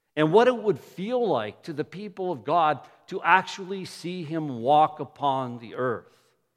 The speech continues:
A new redemption is coming that would fulfill the past Exodus, far surpass the promise of the Exodus for the future. It would far surpass the promise of just a return from the exile.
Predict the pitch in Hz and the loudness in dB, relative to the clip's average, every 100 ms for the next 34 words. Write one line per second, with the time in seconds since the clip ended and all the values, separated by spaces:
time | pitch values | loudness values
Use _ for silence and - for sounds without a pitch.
0 | _ _ _ _ _ _ _ _ _ _ | _ _ _ _ _ _ _ _ _ _
1 | _ _ 139 160 190 180 180 190 - 165 | _ _ 4 6 8 6 6 2 0 -4
2 | 151 123 - 98 90 90 139 165 180 - | -2 -4 -6 -6 -6 -2 0 2 0 0
3 | 185 - - 208 220 214 208 208 - 151 | -4 -2 4 6 8 8 6 2 -2 2
4 | 165 135 - 127 - 123 104 110 - 175 | 2 0 -6 -8 -6 -10 -8 -10 -2 6
5 | 185 196 190 185 - 156 - 147 165 151 | 10 10 10 6 0 -10 -2 6 6 6
6 | 147 - 143 135 131 120 113 113 120 - | -8 -2 2 2 0 -10 -12 -10 -10 -10
7 | 113 101 _ _ _ - 131 117 139 131 | -10 -10 _ _ _ -12 -10 -8 -4 -4
8 | - 98 - _ - 202 156 131 - - | -2 -6 -8 _ 4 4 4 -2 0 6
9 | 143 143 139 123 - 131 123 117 - - | 8 8 4 -4 -4 2 4 2 -2 -20
10 | _ 117 - 160 151 147 127 - _ - | _ -14 2 6 6 6 -2 -6 _ -2
11 | 123 - 160 156 - 135 117 110 - 151 | -2 4 6 6 2 -2 -2 -6 0 2
12 | 147 135 135 107 104 131 160 - 135 101 | 4 0 -2 -6 -4 0 0 0 -4 -4
13 | 78 64 78 | -4 -10 -20